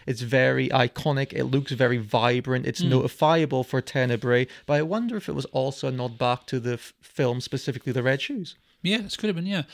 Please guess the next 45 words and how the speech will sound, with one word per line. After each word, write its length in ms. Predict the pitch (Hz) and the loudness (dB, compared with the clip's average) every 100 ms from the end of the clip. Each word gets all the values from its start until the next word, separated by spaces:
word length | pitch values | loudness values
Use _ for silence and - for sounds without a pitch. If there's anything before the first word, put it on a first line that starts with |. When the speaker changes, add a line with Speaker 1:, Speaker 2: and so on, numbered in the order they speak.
| - | -6
Speaker 2:
Because 220 | - 160 160 | 0 2 4
it's 100 | 165 | 2
one 100 | 165 | 2
of 60 | |
those 140 | 147 113 | 2 2
distinctive 520 | 123 - 156 - 131 | 0 2 2 0 -2
things 240 | 151 131 | -2 -2
that 60 | 110 | 2
Speaker 1:
Yeah. 180 | 220 151 | 4 4
Speaker 2:
points 140 | 143 | 2
out, 80 | 131 - - | 0 -2 -8
especially 460 | 151 - 208 190 143 | 0 2 4 4 4
not 200 | 147 185 | 4 2
just 120 | 170 | 0
because 300 | 175 160 135 | 0 2 2
of 100 | 131 | 0
h-, 60 | 107 - | -4 -10
how 280 | - 139 131 | 0 2 4
vibrant 460 | 113 135 143 127 123 | 4 4 4 2 -4
the 40 | |
colour 280 | - 160 127 | 0 2 4
is, 140 | 110 - - - | 0 -6 -14 -12
but 100 | 107 | -8
how 340 | - 151 143 131 | 0 4 4 2
the 100 | 123 | -2
film 320 | - 151 135 | 2 2 2
continually 800 | - 143 120 - 160 156 127 120 | 0 0 0 0 2 2 2 -2
draws 420 | 113 131 131 123 | 0 2 2 0
attention 480 | - 147 160 - 110 | -2 -2 0 -2 -2
to 200 | - 107 | -4 -4
it. 180 | - - - | -6 -12 -8
It's 80 | 143 123 | -6 0
Speaker 1:
Exactly. 180 | 151 | 4
Speaker 2:
always 240 | 175 180 - | 6 6 4
focusing 420 | - 139 117 117 | 2 0 0 -4
on 40 | 113 | -2
red 160 | 120 | -2
shoes. 160 | - 120 | 0 -2
We're 80 | 117 | 0
always 320 | 156 170 156 | 2 2 2
seeing 180 | 139 127 | 2 0
the 100 | 113 | 0
red 180 | 113 | -2
shoes. 240 | - 120 110 | -2 -2 0
So 220 | 135 | 2